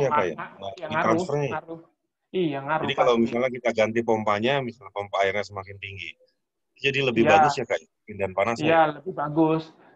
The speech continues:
Speaker 2: Tapi balik lagi, temperatur tet-, apa, tapi tetap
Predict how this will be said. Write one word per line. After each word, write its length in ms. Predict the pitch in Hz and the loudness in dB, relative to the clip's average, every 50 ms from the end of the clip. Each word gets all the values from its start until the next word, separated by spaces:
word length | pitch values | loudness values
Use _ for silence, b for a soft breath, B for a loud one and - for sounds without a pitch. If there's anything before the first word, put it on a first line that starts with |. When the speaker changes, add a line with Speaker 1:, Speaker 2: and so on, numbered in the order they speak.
| b - | b -2
Speaker 2:
Tapi 160 | 143 151 190 220 190 | -2 0 0 -2 -2
balik 280 | 190 165 160 165 165 170 | 2 2 4 4 4 4
lagi, 480 | 185 208 196 175 190 196 196 196 190 196 - _ _ _ _ _ _ - | 4 2 2 2 0 0 0 0 -2 -4 -10 _ _ _ _ _ _ -4
temperatur 560 | 165 156 156 - 165 160 160 - - 170 170 165 165 156 160 160 156 160 160 160 160 160 165 165 165 - - - _ 180 | -4 -4 0 2 2 2 2 2 0 0 0 0 -4 -4 -6 -6 -6 -4 -4 -2 -2 -2 -2 -4 -4 -8 -14 -20 _ -4
tet-, 160 | 180 165 - | -4 -4 -2
apa, 480 | - 185 175 - - 208 202 - - - | 0 2 2 4 4 2 0 0 0 -2
tapi 140 | 165 160 196 | -2 -2 0
tetap 180 | 196 196 208 | -2 -2 -2